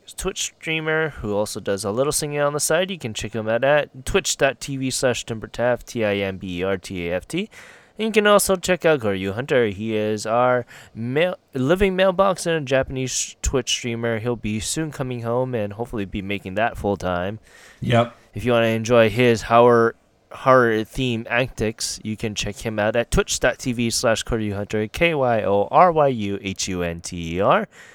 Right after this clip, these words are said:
Speaker 1: You can find me at O T Y Ken one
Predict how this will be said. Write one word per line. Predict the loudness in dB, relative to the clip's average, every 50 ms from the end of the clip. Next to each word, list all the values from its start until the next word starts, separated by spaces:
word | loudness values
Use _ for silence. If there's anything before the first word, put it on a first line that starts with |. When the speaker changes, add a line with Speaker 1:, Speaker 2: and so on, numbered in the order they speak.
| -20 -20 -20 _ _ _ _ _
Speaker 1:
You | -2 -2 -2
can | 2 2 4 4 4 2
find | 2 2 4 4 2 0
me | 0 -2 0 0 0
at | 2 2 4 4 2 2 0 -2
O | -6 -6 -4
T | -6 -4 -4 -2 -2
Y | -2 0 0 2 2 0 -2
Ken | -4 -6 -8 -6 -6 -6 -6 -8 -10 -8 -4
one | -2 -2 -2 -2 -4 -8 -12